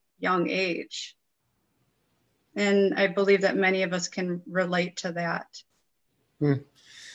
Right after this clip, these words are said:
Speaker 2: Thank you for sharing that, Anne. Um, and also, I wanna acknowledge and thank you for, I was absolutely surprised, shocked, um,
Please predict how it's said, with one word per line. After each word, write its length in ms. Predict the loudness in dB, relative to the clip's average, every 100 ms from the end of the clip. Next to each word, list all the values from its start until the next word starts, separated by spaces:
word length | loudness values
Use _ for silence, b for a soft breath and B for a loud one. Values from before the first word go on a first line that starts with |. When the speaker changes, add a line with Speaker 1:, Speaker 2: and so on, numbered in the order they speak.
| B B B
Speaker 2:
Thank 280 | 4 4 6
you 60 | 4
for 140 | 4
sharing 540 | 6 6 8 8 6
that, 340 | 4 4 2 0 0
Anne. 440 | 2 4 4 0 -2 0
Um, 600 | 2 4 4 2 -2 -6 _ _ _ _
and 460 | 4 6 6 4 4
also, 840 | 6 8 6 8 8 8 6 2 -10 _ _
I 80 | 4
wanna 400 | 6 6 4 4
acknowledge 520 | 0 2 4 8 8 6
and 160 | 4
thank 280 | 4 4 2
you 100 | -2
for, 320 | 0 0 2
I 120 | 4 6
was 260 | 6 6
absolutely 840 | 4 2 2 0 2 2 2 0 -6 _ _ _ _ _
surprised, 840 | -6 -4 -2 2 4 6 6 4 4
shocked, 540 | 4 4 4 2 -4 -20 -10 -4
um, 560 | 0 0 -2 -4 -10